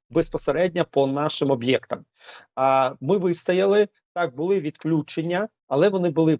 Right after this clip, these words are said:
переважно синхронізовані, за виключенням окремих лиш-, лише регіонів,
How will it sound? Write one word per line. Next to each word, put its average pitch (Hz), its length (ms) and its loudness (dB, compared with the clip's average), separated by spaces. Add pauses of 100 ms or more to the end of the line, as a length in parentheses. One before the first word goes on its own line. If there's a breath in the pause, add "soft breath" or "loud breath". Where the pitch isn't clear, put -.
(160)
переважно 151 500 0
синхронізовані, 160 1200 2
за 165 80 2
виключенням 165 480 0
окремих 156 580 0
лиш-, - 180 -4
лише 151 360 2
регіонів, 147 600 0